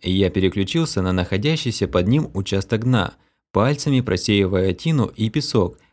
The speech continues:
в надежде найти хоть что-нибудь уцелевшее после воздействия разрушительной магии. Воздуха оставалось на семь секунд,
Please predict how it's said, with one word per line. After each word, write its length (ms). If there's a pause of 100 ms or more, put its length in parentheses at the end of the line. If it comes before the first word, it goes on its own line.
в 120
надежде 460
найти 380
хоть 240
что-нибудь 560
уцелевшее 600
после 380
воздействия 540
разрушительной 640
магии. 500 (500)
Воздуха 680
оставалось 520
на 120
семь 240
секунд, 540